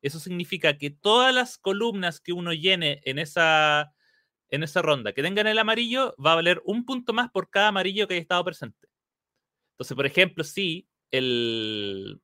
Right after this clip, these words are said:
si yo completo la columna de cinco amarillas, aparte del valor que tiene completar eso, dependiendo de la posición en la que esté en el, en el tablero, me va a dar cinco puntos adicionales.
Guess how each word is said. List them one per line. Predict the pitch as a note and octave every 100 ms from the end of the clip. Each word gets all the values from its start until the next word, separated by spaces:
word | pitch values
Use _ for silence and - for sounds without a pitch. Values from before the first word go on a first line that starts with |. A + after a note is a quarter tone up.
| _
si | - B2
yo | D#3
completo | F#3 E3 F#3+ D#3
la | C#3
columna | C3+ D#3 E3+ D#3
de | C3+
cinco | C#3+ A3+ A3 A3
amarillas, | G#3+ A3+ G3+ G3 C#4+ _ _ _ _ _ _ _ _ _ _
aparte | B2+ C#3+ G3 - G3+
del | G3 F#3+
valor | F3+ F#3 G3
que | - E3+
tiene | F3 F#3
completar | F3+ D#3+ D#3+ D#3+
eso, | E3 E3+ F3
dependiendo | D#3 D3 D#3+ D#3
de | D3
la | C#3+
posición | C#3+ C#3+ - D#3
en | D#3
la | D3+
que | C#3+
esté | - D#3 D3+ D3
en | C3+
el, | B2+ B2 A#2+ A#2+ - _
en | B2
el | B2+
tablero, | C#3+ A3 A#3+ C4 D4+ _ _ _
me | D3+ E3
va | F3+
a |
dar | F3+
cinco | C#4+ B3+ E3
puntos | G3 E3+
adicionales. | C3+ - E2+ -